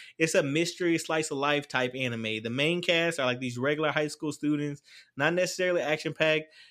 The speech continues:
but it's a really, really intriguing show, and I want you all to watch it 'cause it's on Funimation. Um, like I said, it's a mystery, everything like that. Watch this show. It's, I, I've, I've been loving it so far. Um, I don't wanna give a summary or a breakdown because,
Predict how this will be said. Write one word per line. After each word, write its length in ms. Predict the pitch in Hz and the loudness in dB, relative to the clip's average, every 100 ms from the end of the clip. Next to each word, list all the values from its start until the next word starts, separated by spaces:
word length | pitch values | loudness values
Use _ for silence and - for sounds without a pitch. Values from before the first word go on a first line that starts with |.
| _ | _
but 180 | - 127 | -2 2
it's 100 | 143 | 2
a 120 | 139 | 2
really, 360 | 120 127 165 165 | 0 2 2 2
really 280 | 151 151 147 | 2 2 0
intriguing 360 | 123 151 139 | -2 -4 -4
show, 140 | 127 135 | -2 0
and 80 | 120 | 0
I 60 | |
want 460 | 113 110 131 143 - | -2 0 -2 -2 -6
you 100 | 139 | -6
all 360 | 113 123 120 | -2 0 0
to 80 | 117 | -2
watch 300 | 113 107 104 | -2 -4 -4
it 80 | - | -4
'cause 240 | 131 117 | -4 -2
it's 100 | 151 | -2
on 140 | 156 165 | -2 0
Funimation. 680 | 196 202 208 190 190 185 175 _ _ _ _ _ | 0 0 2 0 0 -6 -8 _ _ _ _ _
Um, 180 | 143 135 | 2 2
like 140 | 139 139 | 2 0
I 20 | |
said, 140 | 143 | 0
it's 80 | 135 | 0
a 60 | 127 | 0
mystery, 500 | 139 160 - 156 147 | 2 0 0 0 0
everything 220 | 147 151 | 2 2
like 160 | 147 143 | 0 0
that. 180 | 147 139 _ - | 0 -2 _ -2
Watch 540 | 113 135 160 - - | 6 8 8 4 0
this 140 | 147 139 | 2 2
show. 160 | 123 | 2
It's, 240 | 107 135 - | 2 2 2
I, 180 | - 139 | 2 4
I've, 240 | 147 151 143 | 4 4 0
I've 140 | 143 135 | -2 -2
been 100 | 120 | 0
loving 300 | 117 113 113 | 2 0 -2
it 120 | - | -4
so 160 | 120 | -4
far. 340 | 113 131 127 131 | 0 2 2 2
Um, 460 | 135 131 131 123 123 _ _ _ _ _ - - | 0 0 0 -4 -8 _ _ _ _ _ -6 4
I 60 | |
don't 100 | 151 | 6
wanna 140 | 170 175 | 6 4
give 160 | 165 | 4
a 80 | 151 | 2
summary 380 | - 160 160 156 | 2 2 2 4
or 100 | 135 | 4
a 40 | |
breakdown 420 | 123 143 147 151 | 4 0 2 -2
because, 400 | 139 143 139 131 | -2 -4 -4 -4